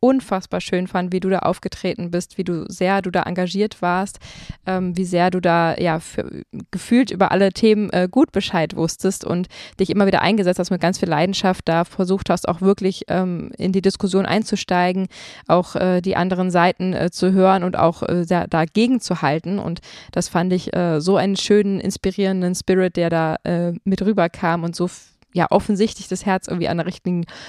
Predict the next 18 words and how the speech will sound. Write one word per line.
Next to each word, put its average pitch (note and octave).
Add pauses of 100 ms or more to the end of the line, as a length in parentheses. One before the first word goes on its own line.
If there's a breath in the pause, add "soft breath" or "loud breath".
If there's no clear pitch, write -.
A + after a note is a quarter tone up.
(120)
Fleck G3
war E3
und D#3+
einfach, E3
ähm, E3+
ja, E3
dich E3+
wirklich A3
für F#3
den F3+
Tierschutz -
eingesetzt D3+
hast. F3 (580)
Wie A#3+
hast G#3+
du A3+
denn A3+
den G#3